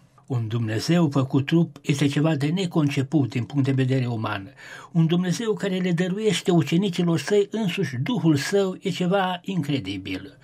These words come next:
Un Hristos care trăiește cu Duhul Său de adevăr în biserica Sa pare de neimaginat, dar aceasta este calea pe care Dumnezeu a ales-o pentru a ieși afară din misterul Său. Este o cale ce atinge omul în experiența sa vie,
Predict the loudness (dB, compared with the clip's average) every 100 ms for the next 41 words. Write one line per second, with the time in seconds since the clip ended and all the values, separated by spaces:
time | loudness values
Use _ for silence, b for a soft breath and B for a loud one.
0 | B B B B 2 2 2 0 -2 -6
1 | -6 -8 -4 -2 -2 0 0 0 0 -2
2 | 0 0 -2 -2 -2 -2 0 2 2 2
3 | 0 0 2 2 0 0 0 0 -2 2
4 | 2 2 -2 -2 0 0 0 2 2 2
5 | 0 -2 -4 -6 -8 B B B -2 -2
6 | -2 -4 -2 0 0 0 0 0 -2 -4
7 | -2 -2 -4 -6 -2 2 2 2 2 0
8 | 0 0 2 0 0 0 0 B B B
9 | -4 -2 -2 -2 0 2 0 -2 -2 -2
10 | 0 0 2 2 0 0 0 -2 -2 -2
11 | -2 -4 -6 -8 -14 B B B 0 2
12 | 2 0 -2 -2 -2 0 -2 -2 0 2
13 | 2 2 2 4 4 2 -2 -4 -4 -2
14 | -2 0 -2 0 0 0 0 0 0 0
15 | -2